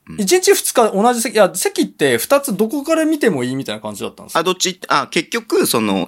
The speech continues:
Speaker 2: いや、まあ、
Speaker 1: はい。
Speaker 2: 慎太郎さんメディアだからよくわかると思う。メディアで行ったことあるからわかるんだけど、
Speaker 1: はいはいはいはい。
Speaker 2: 荷物だけ置いて写真を撮ってる。
Speaker 1: はい。あ。
Speaker 2: だから、新聞社さんとか、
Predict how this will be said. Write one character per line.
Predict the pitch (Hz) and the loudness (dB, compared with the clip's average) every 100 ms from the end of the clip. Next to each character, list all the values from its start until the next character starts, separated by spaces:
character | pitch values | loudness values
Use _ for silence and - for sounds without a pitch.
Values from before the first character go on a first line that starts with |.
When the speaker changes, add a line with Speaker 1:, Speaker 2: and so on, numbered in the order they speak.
| - | -2
Speaker 2:
い | |
や、 | 110 | 2
ま | 120 | 4
あ、 | - | 2
Speaker 1:
は | |
い。 | |
Speaker 2:
慎 | 139 | 2
太 | 135 | 0
郎 | |
さ | 139 | 0
ん | 131 - | -4 -2
メ | 123 | -2
デ | 127 | 0
ィ | |
ア | |
だ | 135 | 0
か | 117 | -2
ら | |
よ | 104 | -2
く | 98 | -4
わ | |
か | 85 101 | -2 -4
る | |
と | - | -4
思 | - | -12
う。 | - | -6
メ | 104 | 0
デ | 98 | 0
ィ | |
ア | |
で | 95 | 0
行 | |
っ | |
た | 113 | -2
こ | 113 | 0
と | 180 | 0
あ | 175 | 2
る | |
か | 147 | 2
ら | |
わ | 131 | 0
か | 123 | -2
る | |
ん | |
だ | 110 | -4
け | 69 | -6
ど、 | 85 | -4
Speaker 1:
は | |
い | |
は | 73 | -4
い | |
は | - | -10
い | |
は | _ | _
い。 | 110 151 | 0 0
Speaker 2:
荷 | |
物 | 233 269 | 2 2
だ | 247 | 2
け | 240 | 2
置 | 214 | 0
い | 214 | 2
て | 214 143 - | 0 0 0
写 | - 120 | -2 0
真 | - 226 | 0 0
を | 220 | -2
撮 | 269 | -2
っ | 160 | 0
て | 170 | -2
る。 | - - | -6 -4
Speaker 1:
は | |
い。 | |
あ。 | |
Speaker 2:
だ | 113 | -4
か | |
ら、 | - - | -4 -2
新 | - - 214 | 0 0 0
聞 | 262 | 0
社 | - - | 0 0
さ | 95 | -4
ん | 85 | -6
と | 78 | -12
か、 | - 90 78 80 | -2 0 0 -6